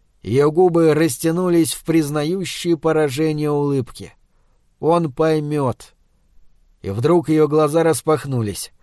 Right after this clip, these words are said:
Послышались шаги. Флоренс попыталась повернуть голову, но не смогла. Пол как будто задрожал. Она попыталась посмотреть, что это за фигура стоит рядом, глядя на неё. Она не могла сфокусировать взгляд.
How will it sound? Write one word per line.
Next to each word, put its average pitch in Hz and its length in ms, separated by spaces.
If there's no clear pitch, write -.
Послышались 139 680
шаги. 139 480
Флоренс 165 480
попыталась 170 560
повернуть 170 500
голову, 185 520
но 196 160
не 190 140
смогла. 165 600
Пол 175 300
как 160 240
будто 175 440
задрожал. 160 800
Она 147 380
попыталась 151 560
посмотреть, 160 760
что - 280
это 190 200
за 170 160
фигура 190 440
стоит 180 320
рядом, 160 440
глядя 175 420
на 180 120
неё. 190 420
Она 147 380
не 156 160
могла 160 500
сфокусировать 135 880
взгляд. 123 600